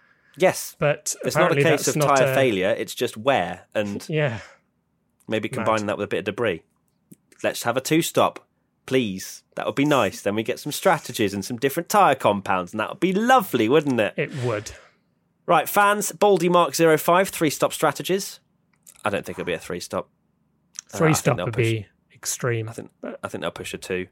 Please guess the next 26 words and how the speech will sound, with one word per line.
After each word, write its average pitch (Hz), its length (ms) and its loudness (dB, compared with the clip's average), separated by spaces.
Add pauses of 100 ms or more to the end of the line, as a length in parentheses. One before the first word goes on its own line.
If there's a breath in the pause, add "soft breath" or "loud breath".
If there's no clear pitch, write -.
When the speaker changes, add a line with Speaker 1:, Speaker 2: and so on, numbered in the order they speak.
Speaker 1:
Some 123 180 -4
people 95 220 -4
were 90 60 -2
messaging 92 280 -6
me 98 80 -4
saying 101 320 -2
five-stop 180 560 0
strategies - 500 -6
because 101 220 -10
of 107 80 -6
the 104 80 -2
hot 113 220 0
weather 123 200 2
and 123 100 -2
softer 139 300 -4
tyres. 160 320 -4
Like, 143 160 -12
no. 285 520 -8
Speaker 2:
Hmm. 143 320 -8 (760 loud breath)
Speaker 1:
Unless 180 280 -4
it's 170 120 -6
a 147 40 -2
two - 300 -2
hundred 147 320 -4
lap 139 220 -2
race. - 400 -4